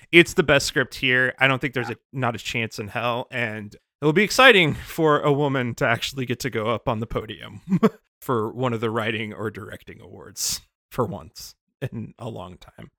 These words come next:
Speaker 2: Yeah, it has been a while. <laughs> My first thought was like, "But Diablo Code won." I was like, "Yeah, that was, like, fifteen years ago."
Speaker 1: Yeah,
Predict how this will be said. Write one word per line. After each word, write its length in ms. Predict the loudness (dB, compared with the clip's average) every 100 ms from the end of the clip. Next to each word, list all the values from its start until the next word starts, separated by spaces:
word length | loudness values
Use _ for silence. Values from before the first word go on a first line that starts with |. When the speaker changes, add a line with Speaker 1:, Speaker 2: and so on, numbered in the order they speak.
| _ -8
Speaker 2:
Yeah, 300 | -4 -2 -4
it 60 |
has 200 | -6 -10 _
been 100 | -14
a 80 | -10
while. 340 | -8 -6 -6 0
<laughs> 40 |
My 160 | 0 2
first 280 | -2 -4
thought 160 | -6 -8
was 100 | -10
like, 180 | -14 _ _ _ -14
"But 140 | -14
Diablo 500 | -12 -14 -14 -12 -14 -14
Code 240 | -14 -14 -14 _ _
won." 180 | -16 -14
I 40 | -14
was 100 | -12
like, 140 | -12
"Yeah, 180 | -8 -8 -4
that 160 | -4
was, 180 | -4 -4
like, 280 | -2 -2 _ _ _ -8
fifteen 460 | -8 -8 -16 -12
years 240 | -10 -10 -10
ago." 320 | -10 -10 -12 _ _
Speaker 1:
Yeah, 80 | _